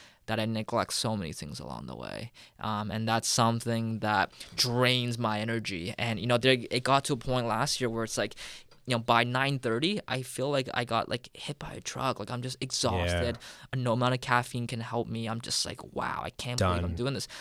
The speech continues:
Speaker 1: And that's not healthy being at twenty-six years old. So that's kinda where I'm thinking now is, is to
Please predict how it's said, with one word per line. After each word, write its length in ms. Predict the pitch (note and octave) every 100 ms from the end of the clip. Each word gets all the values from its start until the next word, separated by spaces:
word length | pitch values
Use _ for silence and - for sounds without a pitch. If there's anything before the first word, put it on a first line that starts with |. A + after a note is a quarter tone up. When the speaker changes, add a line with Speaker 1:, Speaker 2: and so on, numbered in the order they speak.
| - -
Speaker 1:
And 100 | E4+
that's 180 | F#4+ -
not 140 | E4+
healthy 340 | - E2 - G#2+
being 200 | G#2+ F#2+
at 100 | -
twenty-six 540 | - F2 F2+ F#2 -
years 200 | G2 G#2
old. 320 | G2+ C3+ F3
So 360 | - - B2+ A#2+ - - - -
that's 180 | - C3
kinda 220 | - E3+ C3+
where 140 | B2+
I'm 120 | A#2
thinking 320 | A#2 A2+ A2+
now 180 | A2+ A2+
is, 160 | A2 - - -
is 140 | B2+
to 140 | -